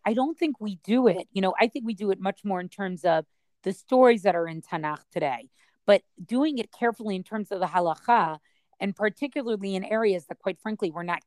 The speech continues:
keeping today, that's always what surprises me and is beautiful to see in the Gemara itself. So we are very good at reading text carefully, but seeing how they read text carefully and then deriving halacha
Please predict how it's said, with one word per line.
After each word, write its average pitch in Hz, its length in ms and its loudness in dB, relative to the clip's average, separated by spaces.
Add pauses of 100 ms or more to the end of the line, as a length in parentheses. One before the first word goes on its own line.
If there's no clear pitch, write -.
(120)
keeping 226 460 -6
today, 139 460 -2 (340)
that's 220 220 6
always 233 340 2
what 202 160 -2
surprises 175 640 0
me 160 140 -6
and 156 100 -8
is 147 100 -14
beautiful 180 420 -6
to 170 120 -16
see 175 200 -4
in 156 80 -2
the 151 60 -4
Gemara 151 540 2
itself. - 400 -2 (320)
So 208 300 4 (480)
we 208 300 -4
are 269 220 6
very 240 240 2
good 262 240 -2
at 208 140 0
reading 160 340 -10
text - 260 -6
carefully, 147 580 -10 (360)
but 196 220 4
seeing 262 460 -2
how 214 180 0
they 190 140 -4
read 185 220 -12
text - 300 -10
carefully 165 680 -6 (320)
and 196 160 0
then 214 160 2
deriving 196 460 4
halacha 180 580 2